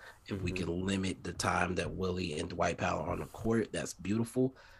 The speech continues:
Speaker 1: Um, as far as if I had to choose between Maxey, Willie, and Dwight Powell to start, it's hundred percent Maxey, no doubt.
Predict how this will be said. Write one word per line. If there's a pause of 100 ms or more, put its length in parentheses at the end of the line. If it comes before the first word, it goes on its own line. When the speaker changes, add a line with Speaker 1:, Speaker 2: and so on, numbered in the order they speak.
(440)
Speaker 1:
Um,
as
far
as
if
I
had
to
choose
between
Maxey,
Willie,
and
Dwight
Powell
to
start,
it's
hundred
percent
Maxey,
no
doubt.